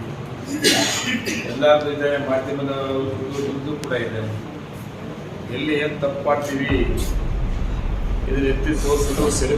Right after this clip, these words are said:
ಮಾಡಿಸ್ಕೊಂಡಂತ, ಸರಿ ಮಾಡ್ಕೊಳ್ಳೋ, ಸರಿ ಮಾಡೋ ರೀತಿಯಲ್ಲಿ ನೀವು ಕೂಡ ನಮ್ಗೆ ಮಾರ್ಗದರ್ಶಿಗಳಾಗಿರ್ಬೇಕಾಗ್ತದೆ. ಅಂತ ಒಂದು ಕೆಲಸವನ್ನ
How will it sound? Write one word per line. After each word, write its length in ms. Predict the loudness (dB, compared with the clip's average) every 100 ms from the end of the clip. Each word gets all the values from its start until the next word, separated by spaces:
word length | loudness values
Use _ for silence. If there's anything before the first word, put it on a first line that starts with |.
| 4
ಮಾಡಿಸ್ಕೊಂಡಂತ, 600 | 4 2 2 2 2 2 2 2 0
ಸರಿ 140 | 0 2
ಮಾಡ್ಕೊಳ್ಳೋ, 360 | 4 2 0 2 2 2
ಸರಿ 100 | 2 4
ಮಾಡೋ 240 | 4 4 4
ರೀತಿಯಲ್ಲಿ 480 | 2 0 2 4 4 2 0 -2 -2 -2 -2 -2 -2 -4 -4 -2 -2 2
ನೀವು 180 | 4 4 4
ಕೂಡ 100 | 4 4 4
ನಮ್ಗೆ 320 | 2 4 6 8 6 2 -6 -8 -8 -6 -2 4
ಮಾರ್ಗದರ್ಶಿಗಳಾಗಿರ್ಬೇಕಾಗ್ತದೆ. 1400 | 6 6 4 2 0 0 2 2 2 -2 -4 -6 -6 -2 -2 -2 -6 0 2 2 0 -6 -10 -12 -8 -4
ಅಂತ 160 | 2 6 8
ಒಂದು 260 | 8 6 6 6 4 2 2 2 0 -6 -6 0
ಕೆಲಸವನ್ನ 460 | 0 4 4 2